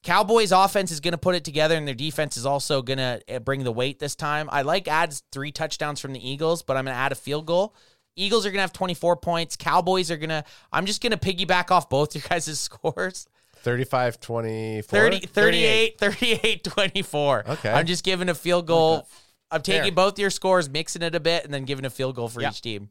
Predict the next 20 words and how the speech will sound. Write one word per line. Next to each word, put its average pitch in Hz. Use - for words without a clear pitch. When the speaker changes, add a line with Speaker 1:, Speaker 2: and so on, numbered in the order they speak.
Speaker 3:
That's 185
fair. 196
I, 156
I, 165
I, 139
I 143
do 190
like 170
adding 143
the 131
kicks. 151
I 120
didn't 147
think 143
of 131
it. 143
It's -
a 110
smart 135
play. 127